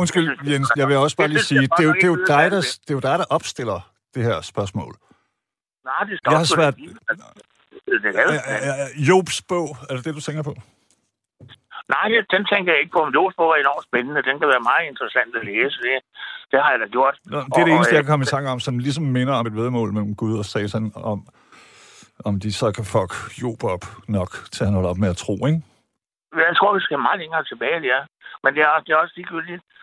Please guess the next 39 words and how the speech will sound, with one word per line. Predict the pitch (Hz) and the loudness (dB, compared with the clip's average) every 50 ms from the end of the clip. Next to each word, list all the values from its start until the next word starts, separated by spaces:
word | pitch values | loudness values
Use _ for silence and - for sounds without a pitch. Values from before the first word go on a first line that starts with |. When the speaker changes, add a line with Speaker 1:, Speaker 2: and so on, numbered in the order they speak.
| - - - - | -20 -18 -2 0
Speaker 2:
Men, | 147 151 143 135 | 0 2 2 2
øh, | 135 135 143 | 0 2 2
det | 147 143 | 2 2
er, | 135 131 127 | 2 2 2
det | 139 131 | 0 0
var | 127 | 0
det, | 160 170 | 0 -2
der, | 185 175 - - | -2 -2 0 0
det | 147 | 0
var | 143 120 139 170 | 0 2 0 -2
faktisk | 180 - 175 160 - - | -2 -2 -6 -10 -4 -2
det, | 180 190 | -2 0
der | 190 170 151 | 0 -2 -4
skete, | - - - 127 139 156 165 175 165 170 | -6 -6 -6 -4 -4 -2 -2 -4 -4 -6
ikke? | 175 175 - _ _ - - - - - - - 147 | -8 -12 -18 _ _ -20 -18 -16 -14 -14 -2 0 2
At, | 135 135 135 | 2 4 2
øh, | 117 110 | 2 2
Satan | 107 117 127 160 175 - - 170 165 151 | 2 2 2 2 2 2 2 0 0 0
Speaker 1:
Mm. | - | 0
Speaker 2:
brød | 131 123 120 120 | 0 2 4 4
ud. | 123 139 147 151 139 - | 4 2 2 0 0 -2
Han | 127 151 170 | 0 2 2
var | 151 139 | 2 2
jo, | 123 117 127 | 2 2 0
han | 151 143 156 | -2 0 -2
hed | 160 151 143 | -2 0 0
jo | 143 | 0
Lucifer, | 127 110 120 127 127 135 - - 165 160 - 147 120 107 | 0 -2 -2 -4 -4 -6 -4 -2 -2 -2 0 0 0 0
han | 101 104 104 | 0 0 -2
var | 104 101 | -2 -2
lysets | 110 117 117 - 92 - - 110 104 | -4 -10 -12 -12 -10 -8 -6 -4 -6
engel, | 101 107 117 127 147 | -6 -6 -6 -6 -6
ikke? | 185 185 185 165 135 98 | -6 -8 -8 -6 -6 -6
Speaker 1:
Jo. | 85 - _ _ _ _ _ _ _ _ _ _ _ _ _ _ _ _ _ | -6 -8 _ _ _ _ _ _ _ _ _ _ _ _ _ _ _ _ _
Speaker 2:
Er | 120 | 0
det | 139 160 | 2 2
ikke | 160 160 165 | 2 2 0
rigtigt? | 170 175 180 - _ _ _ _ _ _ _ - | -2 -6 -12 -16 _ _ _ _ _ _ _ -2
Speaker 1:
Jo. | 147 143 | -2 -2